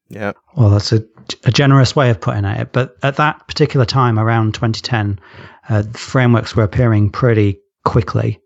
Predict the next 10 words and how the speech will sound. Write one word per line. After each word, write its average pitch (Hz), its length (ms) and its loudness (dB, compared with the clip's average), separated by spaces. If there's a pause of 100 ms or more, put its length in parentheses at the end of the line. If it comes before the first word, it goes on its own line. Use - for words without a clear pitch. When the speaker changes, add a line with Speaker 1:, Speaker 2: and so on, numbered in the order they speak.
Speaker 2:
And 120 120 6
Knockout 127 480 2
was 117 560 0 (480)
established 110 720 -2
early 113 260 2
on 107 180 2
as 98 160 -2
one 110 140 2
of 104 100 -2
the 107 320 0